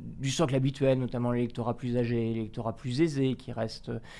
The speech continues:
dans la confiance et qui retrouve de la confiance. Il reste quand même une difficulté pour le président de la République qu'on, qu'on voit maintenant depuis, euh, quasiment six mois dans nos baromètres, c'est un écart de dix points entre les hommes et les femmes, avec davantage de confiance, de dix points donc, chez les hommes que chez les femmes.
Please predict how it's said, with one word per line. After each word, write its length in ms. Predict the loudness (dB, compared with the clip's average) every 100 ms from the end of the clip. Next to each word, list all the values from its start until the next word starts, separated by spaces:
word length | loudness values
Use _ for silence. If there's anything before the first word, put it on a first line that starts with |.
| -10
dans 80 | -6
la 100 | -4
confiance 520 | -2 -4 -2 -2 -2
et 40 | -8
qui 140 | -6
retrouve 280 | -4 -2 0
de 20 |
la 80 | 0
confiance. 420 | 0 -4 -4 -6 -10 -14 -8
Il 40 | -2
reste 120 | 0
quand 80 | 2
même 260 | 2 2 -2
une 140 | -2 -2
difficulté 500 | -2 -4 -4 -2 -2
pour 140 | -4
le 40 |
président 240 | -4 -4 0
de 20 |
la 80 | -2
République 320 | -2 -6 -6
qu'on, 160 | -6 -8
qu'on 200 | -4 -4
voit 220 | -2 -2
maintenant 380 | -2 -4 -6 -4
depuis, 500 | -8 -8 -8 -4 -2
euh, 320 | -2 -4 -4
quasiment 380 | -6 -4 -2 -4
six 180 | -4
mois 160 | 0 0
dans 100 | 0
nos 120 | -2
baromètres, 400 | 0 0 0 -4
c'est 100 | -4
un 120 | -4
écart 420 | -4 -2 -4 -2 -6
de 80 |
dix 180 | -8 -6
points 240 | -8 -6 -4
entre 240 | -4 -4
les 160 | -2 -2
hommes 140 | -2
et 40 |
les 80 | -4
femmes, 320 | -6 -8 -8 -10 -12 -14 -4
avec 180 | 0 0 -4 -12
davantage 540 | 4 4 4 0 0 0
de 80 |
confiance, 560 | -2 -2 -2 -4 -4 -10 -16 -12
de 40 |
dix 160 | -8 -2
points 220 | 0 2
donc, 280 | 0 -4 -12 -14
chez 180 | 2 4
les 200 | 4 4
hommes 180 | 2 -2 -10 -16 -2
que 100 | 0
chez 140 | 2
les 140 | 2
femmes. 320 | 4 2 2